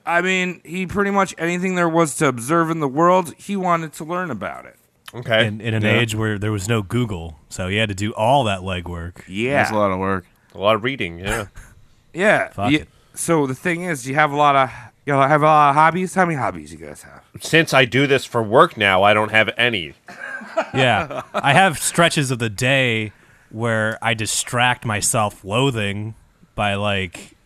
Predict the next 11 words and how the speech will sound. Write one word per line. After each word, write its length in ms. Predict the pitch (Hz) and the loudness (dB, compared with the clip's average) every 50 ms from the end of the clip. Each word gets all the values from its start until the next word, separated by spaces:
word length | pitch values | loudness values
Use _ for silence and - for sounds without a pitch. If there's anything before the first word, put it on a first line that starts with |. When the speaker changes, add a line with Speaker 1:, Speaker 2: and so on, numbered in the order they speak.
| - - _ _ _ - | -20 -20 _ _ _ -10
Speaker 3:
you 100 | 123 117 | -8 -6
know, 220 | 107 95 92 87 - - - - - | -4 -4 -6 -8 -10 -16 -20 -12 -6
playing 300 | - 127 117 113 107 92 | -4 -2 -2 -2 -2 -2
Pokemon. 680 | - 110 113 120 117 127 107 92 90 87 87 92 95 - - | -2 -2 -2 0 0 -2 -2 -2 -4 -4 -6 -6 -8 -10 -12
Does 100 | - 95 | -12 -8
that 180 | 95 95 95 - | -6 -6 -6 -4
count? 360 | - 113 110 113 120 117 - _ _ _ _ - | -4 -6 -4 -4 -4 -6 -10 _ _ _ _ 0
Speaker 1:
Yeah. 480 | 285 320 349 349 285 196 135 - - - - _ _ _ _ _ - | 2 4 6 6 6 4 2 -2 -6 -14 -20 _ _ _ _ _ 0
It's 180 | 175 - - | 0 0 0
called 280 | - - - 247 233 214 | 4 4 6 8 8 6
Speaker 3:
Great. 320 | 202 220 208 139 90 - | 6 4 4 2 0 -4